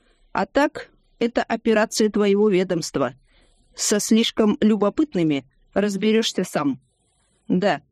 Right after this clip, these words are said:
и дай шифровку этому товарищу Александрову,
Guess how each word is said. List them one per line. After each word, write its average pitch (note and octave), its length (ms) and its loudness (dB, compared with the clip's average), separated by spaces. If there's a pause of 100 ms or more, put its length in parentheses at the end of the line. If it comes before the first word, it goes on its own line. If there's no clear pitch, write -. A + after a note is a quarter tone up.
(220)
и G#3 220 0
дай A#3 160 -2
шифровку G#3 760 -2
этому F3+ 360 0
товарищу E3+ 640 0
Александрову, D3 840 -2